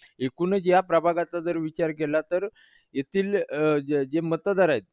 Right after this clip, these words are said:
किंवा इथल्या लोकांच्या समस्या आहेत, या प्रामुख्याने कुठल्या समस्या तुमच्या समोर सातत्याने येत असतात किंवा त्या तुम्ही कशा काय सोडवता?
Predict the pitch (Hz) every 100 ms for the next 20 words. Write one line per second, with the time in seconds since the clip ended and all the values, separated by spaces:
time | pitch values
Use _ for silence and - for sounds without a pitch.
0 | _ _ 147 143 - 185 175 165 185 175
1 | 185 - 180 196 190 190 127 - _ _
2 | - 151 156 156 156 185 - 196 202 202
3 | 180 165 202 208 - 185 196 - 202 196
4 | 175 175 190 185 185 180 190 180 165 -
5 | 170 - 165 175 170 160 156 170 160 _
6 | 170 165 180 170 180 196 190 175 180 170
7 | 147 123 98 -